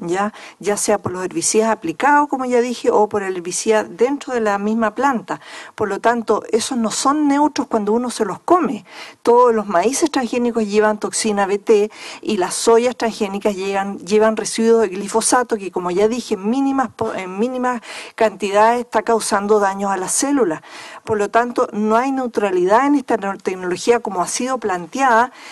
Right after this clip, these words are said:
en, y además que no es una, te, eh, no plantea una agricultura sustentable, sino que plantea, eh, una profundización en el modelo, eh,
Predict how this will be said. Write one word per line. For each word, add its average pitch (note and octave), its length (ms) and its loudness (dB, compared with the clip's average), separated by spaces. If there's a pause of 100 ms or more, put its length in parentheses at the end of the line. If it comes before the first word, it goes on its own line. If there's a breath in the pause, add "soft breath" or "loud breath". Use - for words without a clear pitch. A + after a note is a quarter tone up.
(140 loud breath)
en, G3+ 240 -6
y G3 180 0
además G#3+ 360 2
que B3 120 -4
no G#3+ 160 0
es D4+ 200 -2
una, D4 260 2
te, F#3 540 0
eh, F3+ 580 -2
no G3+ 240 0
plantea G#3 460 -4
una D#4 160 4
agricultura G#3+ 520 -2
sustentable, G#3+ 840 0 (320 loud breath)
sino A3+ 400 0
que B3+ 100 -4
plantea, A3 640 2 (360 loud breath)
eh, G3+ 160 2
una G#3+ 240 0
profundización C4+ 1200 0
en G3+ 140 -6
el F#3+ 120 -6
modelo, G3+ 920 0 (320 loud breath)
eh, F3 640 -4